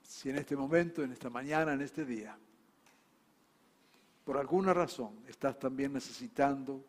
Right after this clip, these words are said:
crees que estás necesitando de esta gracia superabundante de Dios, quiero decirte solamente, decirle, "Señor, aquí estoy". Dios no necesita más,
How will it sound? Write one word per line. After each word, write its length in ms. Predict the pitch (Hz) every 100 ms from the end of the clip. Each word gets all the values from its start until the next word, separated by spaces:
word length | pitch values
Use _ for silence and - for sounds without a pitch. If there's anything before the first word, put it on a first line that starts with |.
| -
crees 220 | 131 135
que 80 | 139
estás 220 | 123 135
necesitando 640 | 135 120 131 127 143 139 131
de 100 | 127
esta 300 | 120 127 123
gracia 540 | 131 131 131 - 131
superabundante 1040 | - 170 170 160 147 135 127 117 123 117 131
de 160 | 127
Dios, 420 | 120 110 104 - - _ _ - - - - - - - _
quiero 200 | - 143
decirte 400 | 135 - 131 127
solamente, 580 | 117 160 139 123 123 -
decirle, 380 | 120 120 120 120
"Señor, 400 | 127 123 127 117
aquí 200 | 113 123
estoy". 340 | 117 117 107 - _ _ _ _ _ _ -
Dios 200 | 139 131
no 140 | 123
necesita 520 | 117 - 104 123 113
más, 800 | 107 107 - - - - - -